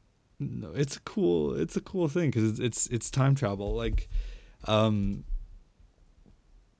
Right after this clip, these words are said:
it's interesting. I don't know. I, I like radio as a, as a medium, and, you know, broadcast anything is sort of going by the wayside in this on-demand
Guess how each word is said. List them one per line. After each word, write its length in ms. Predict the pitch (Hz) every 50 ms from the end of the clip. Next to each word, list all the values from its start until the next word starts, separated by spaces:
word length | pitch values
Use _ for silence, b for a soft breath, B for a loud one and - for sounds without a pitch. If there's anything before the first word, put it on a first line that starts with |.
| _ - - - - - _ - - _ _ _ _ - - - _ _ - - - - - - - _ _ _ _ - _ _
it's 140 | - 131 117
interesting. 640 | 139 151 139 - 170 156 - - 139 123 117 117 - -
I 40 | 135
don't 120 | 160 180
know. 120 | 185 139
I, 280 | 107 113 120 123 123 127
I 40 | 131
like 200 | 131 135 135 113
radio 460 | 110 104 104 107 113 123 127 135 135
as 180 | 131 127 123 110
a, 180 | 117 107 110 107
as 200 | 107 113 104 95
a 220 | 104 104 101 98 95 92 95
medium, 640 | 110 107 110 113 120 127 143 156 180 208 240 240 - _ _ _ _ _ _
and, 440 | - 120 117 110 107 104 101 104 101 -
you 100 | 120 110
know, 120 | 104 104
broadcast 840 | 95 92 107 107 110 117 120 - - 113 110 110 107 101 - - -
anything 440 | 113 110 127 147 139 - 101 101 101
is 120 | 107 104
sort 200 | - 113 110 107
of 60 | 104
going 220 | 95 104 107 110 110
by 160 | 107 107 107
the 80 | 104 98
wayside 600 | 98 101 113 127 - - 101 - 95 110 127 - - _ _
in 260 | - 113 110 107 104
this 220 | 101 104 104 - -
on-demand 580 | 110 104 104 98 95 98 98 98 98 101 101